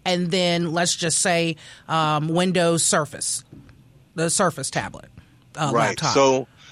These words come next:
Speaker 2: so actually, if I had to give anybody their props, I would say the Lenovo. I forgot the name of that brand. I forgot the name, the mod-, the name of that model line. I would give props to Lenovo for theirs. I think it's called the Yoga or something like that. I
Speaker 1: Okay.
Speaker 2: forgot.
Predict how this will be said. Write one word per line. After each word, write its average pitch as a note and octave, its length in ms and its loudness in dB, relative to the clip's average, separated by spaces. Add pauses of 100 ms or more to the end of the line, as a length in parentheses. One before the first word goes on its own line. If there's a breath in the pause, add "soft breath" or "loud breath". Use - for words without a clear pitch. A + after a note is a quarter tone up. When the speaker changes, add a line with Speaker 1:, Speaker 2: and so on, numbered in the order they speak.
(120 loud breath)
Speaker 2:
so C#3 540 4
actually, D3+ 520 0
if A#2+ 220 -4
I C3 180 2
had D#3 180 -2
to C#3 40 -12
give C3+ 360 -6
anybody B2 400 0
their A2 120 0
props, B2+ 540 0
I G#2+ 100 4
would A2+ 220 -2
say A2+ 720 0
the G#2 580 -2
Lenovo. A#2+ 960 6
I A2 80 -4
forgot G#2 360 -2
the G#2 60 -8
name G2+ 240 -2
of G2 60 -2
that F#2+ 180 -6
brand. F#2 560 -2
I A2 80 2
forgot G#2+ 300 2
the G#2+ 60 2
name, G#2+ 200 4
the G#2 100 2
mod-, G#2+ 380 4
the G#2 60 -2
name A2+ 180 2
of G#2 60 2
that G2+ 100 0
model G#2 280 2
line. A2 240 2 (260 loud breath)
I A2 120 4
would B2 180 2
give A#2+ 220 2
props A#2+ 340 0
to B2 100 -10
Lenovo A2 580 0
for - 140 -6
theirs. A2 420 0
I F#2 60 -12
think - 180 -14
it's - 100 -14
called A2 180 -2
the F2+ 100 -12
Yoga A#2+ 480 0
or B2 120 -2
something C3 300 -8
like B2+ 180 0
that. C3+ 220 2
I G#3 60 -4
Speaker 1:
Okay. F#3+ 80 -6
Speaker 2:
forgot. F2+ 320 -4